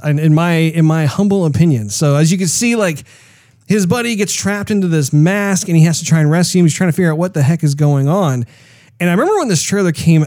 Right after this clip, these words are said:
out, and I was struck by how long the, the actual trailer for this is. This first part, of course, is pre-rendered. It's, it's kind of giving some exposition as to, like, wh-, what, where the story is in this point in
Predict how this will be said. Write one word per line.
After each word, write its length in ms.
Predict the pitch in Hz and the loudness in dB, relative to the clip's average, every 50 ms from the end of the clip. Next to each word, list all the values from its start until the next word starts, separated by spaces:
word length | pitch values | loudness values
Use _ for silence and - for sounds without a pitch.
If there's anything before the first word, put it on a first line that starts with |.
| - | -4
out, 480 | 156 160 277 220 160 135 123 113 - - - _ _ _ _ _ | -6 -6 -4 -4 -4 -4 -6 -8 -12 -12 -16 _ _ _ _ _
and 640 | 202 185 175 170 170 170 170 170 170 165 160 160 160 - _ _ - - | -6 -4 -2 0 0 0 0 0 0 0 0 -2 -4 -6 _ _ -8 -6
I 120 | 180 202 | -4 -2
was 300 | 202 208 190 180 165 135 | 0 2 2 2 2 0
struck 580 | - - - - - 190 202 233 247 233 - 175 | -2 -6 -6 -4 -4 -2 -2 -2 -4 -6 -6 -4
by 220 | 175 151 147 143 | -2 -2 0 0
how 360 | 123 113 - - 185 185 196 208 | -2 -2 -4 -4 -2 -2 0 0
long 500 | 190 175 160 156 151 151 156 151 147 139 | 0 0 0 0 0 0 0 0 0 0
the, 300 | 143 135 127 127 127 127 | 0 -2 -2 -2 -2 -4
the 80 | 131 139 | -2 -2
actual 260 | 147 147 - 156 123 | -2 -2 -2 -4 -6
trailer 320 | - - - 165 156 160 | -4 -2 0 0 2 0
for 160 | 143 - 135 | 0 0 -2
this 160 | 123 123 120 - | -2 -2 -2 -2
is. 320 | 254 269 170 123 120 110 - - - - _ _ _ _ _ _ - | 0 0 0 -2 -4 -6 -12 -18 -20 -20 _ _ _ _ _ _ -6
This 500 | 165 156 147 147 175 233 330 339 - - | -2 0 2 2 2 2 2 0 -2 -4
first 460 | - - 208 220 349 359 - - - | -4 -4 -2 -2 0 -2 -2 -4 -6
part, 640 | 147 151 160 151 139 135 127 131 135 131 - - - _ - | -4 -2 -2 0 0 0 0 -2 -2 -4 -8 -12 -14 _ -4
of 120 | 190 165 | -4 -2
course, 320 | - 185 170 151 143 - 156 | 0 0 0 0 0 -2 -4
is 100 | 135 120 | -4 -4
pre-rendered. 580 | - - 202 214 190 160 147 143 143 143 143 | -2 0 2 2 2 4 4 4 2 2 2
It's, 220 | 147 139 131 - 151 | 2 0 0 -2 -4
it's 240 | 143 127 - - | -4 -4 -6 -6
kind 180 | - - 151 139 | -4 -2 0 0
of 80 | 135 127 | 0 0
giving 240 | 131 143 139 139 | 0 0 2 2
some 160 | 127 - 147 135 | 0 0 -2 -2
exposition 640 | 131 120 - 156 151 143 139 131 120 - 139 131 | -2 -2 0 2 2 2 2 2 0 0 0 0
as 200 | 127 123 123 - | 0 -2 -2 -4
to, 160 | - 143 131 123 | -4 -4 -4 -2
like, 180 | 120 117 117 | -2 -4 -4
wh-, 260 | 113 123 123 110 110 120 | -4 -6 -6 -8 -8 -6
what, 200 | 131 131 127 117 | -4 -4 -4 -2
where 180 | 131 131 135 | -2 -4 -4
the 120 | 135 131 123 | -4 -4 -6
story 380 | - - 156 147 147 143 135 | -2 0 2 2 2 2 2
is 200 | 143 170 170 160 | 2 2 2 4
in 60 | 160 151 | 2 2
this 120 | 143 135 | 0 -2
point 200 | - 160 147 139 | -2 -2 -2 -2
in 60 | 131 | -4